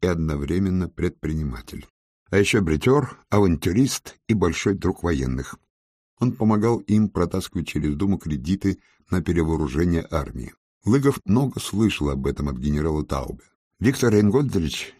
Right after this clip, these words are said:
не раз говорил: «Покуда есть в Думе Гучков, еще можно жить, а как прокатит его, тут и закручинишься». «Хорошо»,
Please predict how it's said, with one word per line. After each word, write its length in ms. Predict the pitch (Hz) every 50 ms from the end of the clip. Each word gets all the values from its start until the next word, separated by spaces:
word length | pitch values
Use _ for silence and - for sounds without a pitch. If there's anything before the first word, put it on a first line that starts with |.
| _ _ -
не 140 | 92 98 120
раз 180 | 131 107 76
говорил: 420 | 62 65 69 64 64 60 57 55 - - _ _ _ _ _ _ _ _
«Покуда 400 | - 80 82 - - 110 107 92
есть 300 | 87 85 90 87 76 69
в 40 | 69
Думе 320 | 71 87 92 87 80 78 71
Гучков, 720 | 71 71 73 71 - - - - 120 131 - - - _ _ -
еще 340 | 82 78 - - - -
можно 360 | 82 85 92 95 78 90 90 82
жить, 360 | 71 67 62 - - - _ _ _ _ _ -
а 120 | 76 80
как 220 | - 85 76 -
прокатит 540 | - 78 80 82 - 147 147 143 - 80 -
его, 240 | 82 76 71 65 - - _ _ -
тут 260 | 110 120 - - - _
и 80 | - 120
закручинишься». 1000 | 117 - 87 87 - - 87 - - - - - - 50 - - - - - - - _ _ _ _ _ _ _ _ _ _ _ _ _ _ _ _ _ _
«Хорошо», 500 | - 80 78 76 - - 95 101 104 -